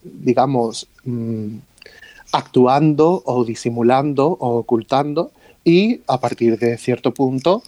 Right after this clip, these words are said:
eh, hacer de mi capa un sayo y vivir la vida abiertamente y sin, sin ningún prejuicio, sin ningún miedo al que dirán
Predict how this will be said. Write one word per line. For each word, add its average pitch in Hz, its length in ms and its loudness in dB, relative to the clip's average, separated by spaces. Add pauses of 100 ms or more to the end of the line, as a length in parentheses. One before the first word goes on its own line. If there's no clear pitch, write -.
(260)
eh, 110 340 -8 (120)
hacer 117 300 -2
de 120 100 2
mi 127 100 0
capa 127 300 0
un 135 120 0
sayo 135 500 0 (380)
y 139 680 2
vivir 110 380 -4
la 104 100 0
vida 120 560 2
abiertamente 123 1040 0
y 123 260 -16
sin, 117 460 -8
sin 117 240 -6
ningún 117 560 0
prejuicio, 120 640 2
sin 139 160 -2
ningún 117 320 -2
miedo 123 200 2
al 123 100 0
que 127 120 0
dirán 127 400 2